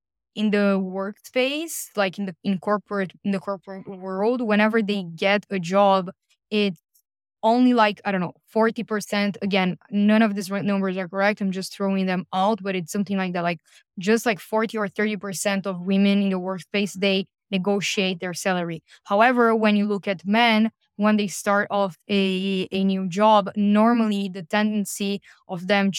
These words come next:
to negotiate the salary is, like, ninety percent, you know? So ninety percent of the men will negotiate, only thirty, forty percent of the women will negotiate.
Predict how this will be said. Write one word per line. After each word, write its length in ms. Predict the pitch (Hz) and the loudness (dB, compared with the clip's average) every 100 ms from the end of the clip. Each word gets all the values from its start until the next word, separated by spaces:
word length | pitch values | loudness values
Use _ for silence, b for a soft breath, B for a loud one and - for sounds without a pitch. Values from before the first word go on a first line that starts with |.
| - | -4
to 380 | 202 202 196 170 _ _ _ - | -6 -6 -6 -8 _ _ _ -4
negotiate 560 | 208 196 208 208 214 196 | 0 2 0 -2 -4 -4
the 80 | 196 | -2
salary 520 | 214 208 196 196 160 | 0 2 0 -2 -4
is, 140 | 185 | -4
like, 180 | 202 180 _ | -4 -4 _
ninety 400 | 208 208 214 208 | 2 4 2 -2
percent, 320 | 196 190 - | -6 -8 -4
you 60 | 190 | 0
know? 120 | 214 | 0
So 120 | 202 | 0
ninety 360 | 214 240 269 254 | 2 2 0 -2
percent 380 | 247 - 226 220 | -6 -2 -2 -2
of 120 | 190 | 0
the 80 | 208 | 2
men 320 | 202 208 202 | 4 4 2
will 280 | 202 196 202 | 0 0 0
negotiate, 720 | 190 214 226 - 226 220 - | 0 -2 -2 0 0 0 -2
only 260 | 208 214 190 | 0 0 0
thirty, 420 | - 202 175 196 | -6 -12 -12 -12
forty 300 | - 196 175 | -8 -8 -10
percent 340 | 190 165 190 | -14 -12 -12
of 100 | 190 | -12
the 80 | 185 | -14
women 300 | 190 196 190 | -8 -8 -8
will 80 | 185 | -8
negotiate. 540 | 185 180 165 160 156 | -10 -10 -8 -8 -10